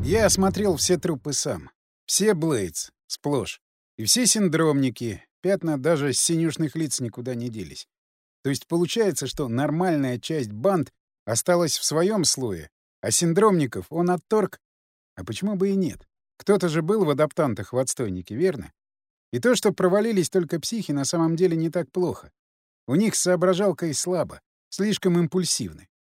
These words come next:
Надеюсь ещё и на то, что, как и в отстойнике, они оттянутся жить к тьме.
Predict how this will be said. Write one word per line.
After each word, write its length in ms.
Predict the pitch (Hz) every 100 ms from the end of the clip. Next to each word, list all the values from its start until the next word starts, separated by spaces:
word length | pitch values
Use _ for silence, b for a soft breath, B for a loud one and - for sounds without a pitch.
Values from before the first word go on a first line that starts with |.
| _ -
Надеюсь 440 | 123 202 254 -
ещё 340 | 208 190 - 220
и 60 |
на 180 | 202 190
то, 200 | 226 208
что, 180 | - 143
как 200 | 170 139
и 40 |
в 60 | 165
отстойнике, 680 | 160 - 202 175 123 127 127
они 200 | 160 185
оттянутся 680 | 143 - 180 160 131 151
жить 240 | 143 151 -
к 80 |
тьме. 400 | - 151 135 -